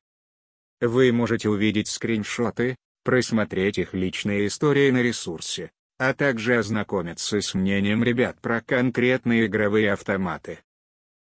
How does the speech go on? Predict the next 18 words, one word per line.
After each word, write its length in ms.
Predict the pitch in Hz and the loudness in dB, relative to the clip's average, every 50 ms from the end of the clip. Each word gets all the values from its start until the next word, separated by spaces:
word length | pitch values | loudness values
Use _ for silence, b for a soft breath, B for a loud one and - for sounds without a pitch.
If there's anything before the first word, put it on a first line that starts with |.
| _ _ - | _ _ -2
Также 460 | - 127 123 120 107 110 123 139 139 | 0 2 2 2 0 -2 -2 -2 0
есть 440 | 123 107 98 98 101 - - - - | 0 0 0 0 0 -2 -4 -4 -2
отзывы 460 | 117 113 110 95 95 107 117 117 120 | 0 0 -2 -2 -2 -2 0 2 2
ребят 400 | 117 117 120 107 113 110 - - | 2 2 2 2 2 0 0 0
об 160 | 95 90 80 | 0 0 2
акциях 560 | 98 92 - - - - - 113 110 104 - | 0 0 -2 -4 -8 -6 -2 0 0 0 0
и 40 | 107 | 0
разных 420 | 101 104 107 107 92 107 107 - - | 0 2 0 0 0 -2 -4 -2 -2
мероприятиях. 1040 | 107 101 101 98 - 98 101 98 104 110 95 - - - 80 78 78 - - - _ _ _ _ _ _ _ _ _ _ _ _ _ _ _ _ - | 0 0 0 0 0 0 0 0 0 -2 -4 -6 -10 -12 -12 -12 -14 -18 -20 -20 _ _ _ _ _ _ _ _ _ _ _ _ _ _ _ _ 0
Уйма 400 | 117 113 107 107 104 104 107 107 | 2 4 4 4 4 2 2 0
игроков 560 | 92 104 104 98 - - 113 120 127 - - | 0 0 0 0 0 0 0 0 0 0 -2
оставили 560 | 117 104 - - - 113 107 107 123 127 135 | -4 -4 -2 -2 0 0 2 2 0 0 0
на 140 | 143 143 131 | -2 -2 -2
портале 500 | - 120 107 98 - 113 107 104 110 107 | -2 -2 -2 0 0 0 0 2 0 0
свои 400 | - - 117 113 113 113 113 113 | 0 0 2 2 4 4 6 6
отзывы 440 | 110 110 101 92 98 110 110 110 110 | 6 4 4 2 0 0 2 2 2
насчет 420 | 110 107 - - - 90 80 - | 2 0 0 -2 -4 -6 -6 -4
мероприятий. 960 | 107 107 104 101 98 - - 95 92 90 92 95 98 98 - 80 73 - _ | -2 -2 0 0 -2 -2 -2 -2 0 0 0 0 -2 -2 -6 -10 -14 -16 _